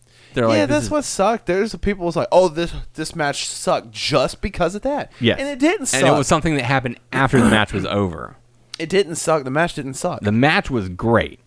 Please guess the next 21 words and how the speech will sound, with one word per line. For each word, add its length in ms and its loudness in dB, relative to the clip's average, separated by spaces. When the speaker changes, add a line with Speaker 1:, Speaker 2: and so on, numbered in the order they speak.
Speaker 2:
But 260 -2
people 340 0
thought 300 2
it 20 -4
sucked 360 -4
just 200 -10
because 240 -8
of 80 -4
the 60 -4
Speaker 1:
It's 80 0
Speaker 2:
ending, 100 -2
Speaker 1:
that 200 2
Speaker 2:
because 100 -2
Speaker 1:
lasting 400 0
Speaker 2:
people 140 0
Speaker 1:
moment. 480 0
Speaker 2:
suck 420 0
and 80 -10
they're 80 -6
shallow. 380 0
Speaker 1:
Yes. 240 -4